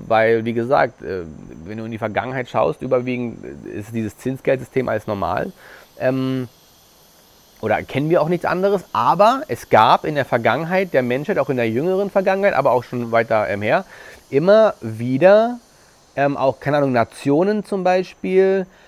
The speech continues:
ähm, Regierungen, die aus diesem Zinskreislauf ausgetreten sind und sozusagen ihr eigenes Geld,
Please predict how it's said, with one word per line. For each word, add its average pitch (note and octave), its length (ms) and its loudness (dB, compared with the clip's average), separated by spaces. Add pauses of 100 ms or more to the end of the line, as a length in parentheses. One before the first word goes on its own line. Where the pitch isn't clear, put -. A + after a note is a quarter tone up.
(300)
ähm, C3+ 720 4 (120)
Regierungen, F3 800 0
die D3 460 0
aus D3+ 240 2
diesem C#3 320 -4
Zinskreislauf E3 1040 0
ausgetreten F3+ 720 -4
sind F#3 340 0
und D#3 280 -2
sozusagen D3+ 680 2
ihr B2 160 -2
eigenes D#3 460 0
Geld, C#3+ 360 0